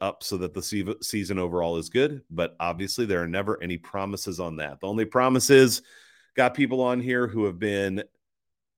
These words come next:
doing sports betting for a while and put the time in and think through it well, and they're gonna share that stuff with you.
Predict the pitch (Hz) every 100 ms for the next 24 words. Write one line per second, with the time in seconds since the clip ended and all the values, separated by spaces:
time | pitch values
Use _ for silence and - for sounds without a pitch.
0 | 87 110 127 - - 117 110 113 107 117
1 | - 101 90 90 120 151 175 - _ 90
2 | 87 85 82 82 82 _ _ _ - 110
3 | 104 - 107 113 131 151 - 92 - 104
4 | 92 104 95 82 101 131 127 85 90 82
5 | 82 - 87 82 80 - 78 80 - 65